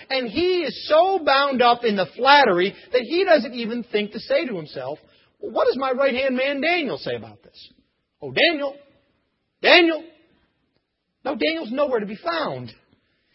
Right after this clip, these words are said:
You see, because they have drawn the king into their trap.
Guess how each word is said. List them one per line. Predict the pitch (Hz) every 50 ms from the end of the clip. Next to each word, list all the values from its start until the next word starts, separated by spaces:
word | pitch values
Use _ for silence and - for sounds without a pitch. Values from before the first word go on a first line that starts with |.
| _ -
You | 247 277 247
see, | - - 247 214
because | 233 208 254 247
they | 202 311 349
have | 330 277 202
drawn | 175 247 285 294 302 320 330
the | 320 311
king | 320 - 202 190 190 202 208
into | - 277 320 339 330 247 - 220
their | 185 196 190 175
trap. | - - - 214 202 175 135 127 -